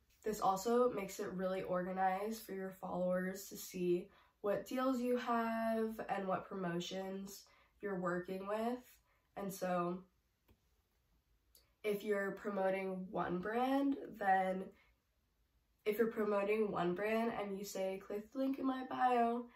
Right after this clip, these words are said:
then they can click on the link and then see all of the other brands that you're supporting, and then you can get more money from that as well.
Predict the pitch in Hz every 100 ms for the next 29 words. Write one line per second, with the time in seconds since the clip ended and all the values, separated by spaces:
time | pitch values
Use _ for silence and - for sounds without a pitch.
0 | - _ _ 196 196 190 185 185 175 -
1 | 208 202 - - 202 208 214 220 196 175
2 | 190 - 196 190 - - 190 185 185 202
3 | - 190 185 185 185 180 180 _ _ _
4 | _ _ _ _ _ _ _ 208 190 180
5 | 180 165 185 190 - 196 190 - - 202
6 | - 202 196 170 160 165 190 - - -
7 | - 196 196 202 190 175 170 - - _
8 | _ _ _ - 202 190 180 - 185 180
9 | - - - - - - -